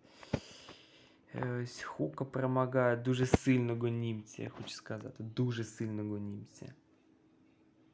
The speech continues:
Брейдіса,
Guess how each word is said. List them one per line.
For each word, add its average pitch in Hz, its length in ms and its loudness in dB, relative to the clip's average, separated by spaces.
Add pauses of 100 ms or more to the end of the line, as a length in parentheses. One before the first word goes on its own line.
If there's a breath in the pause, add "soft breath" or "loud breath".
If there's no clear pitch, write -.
(1900)
Брейдіса, 123 800 -2